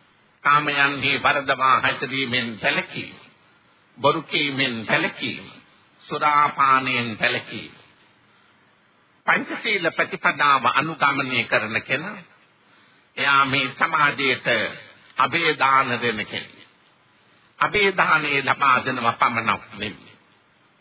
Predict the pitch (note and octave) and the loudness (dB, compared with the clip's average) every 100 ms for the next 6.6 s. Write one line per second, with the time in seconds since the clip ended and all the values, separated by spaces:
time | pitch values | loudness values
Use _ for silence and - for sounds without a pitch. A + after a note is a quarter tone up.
0 | _ - C#3+ C#3+ - D3+ C#3 B2 C#3 F#3 | _ 0 0 0 -2 0 0 -2 -4 0
1 | D#3 C#3+ B2+ D#3 D#3 C#3+ - C3 C#3 C3 | 0 0 2 4 4 0 0 -2 0 -2
2 | B2+ - A#2+ G2 - - _ _ _ _ | -2 -6 -8 -8 -14 -20 _ _ _ _
3 | _ _ _ _ _ C#3 C#3+ C#3 B2+ C#4+ | _ _ _ _ _ 0 0 2 -4 -4
4 | A3+ G#3+ D3 B2 A2+ A#2 A2+ A#2 G2+ - | -6 0 2 2 -2 -4 -2 0 0 -2
5 | - - _ _ _ B2+ C#3+ C3+ A#2+ A2 | -14 -20 _ _ _ -4 -2 0 2 0
6 | G#2+ A2+ A2 G#2 F3+ B3+ | 0 -2 -4 -4 -4 -4